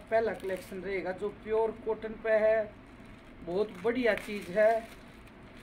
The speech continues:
बिल्कुल एकदम से pure cotton पे है भाई।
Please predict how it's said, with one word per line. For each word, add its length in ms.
बिल्कुल 460
एकदम 300
से 160
pure 480
cotton 320
पे 220
है 240
भाई। 280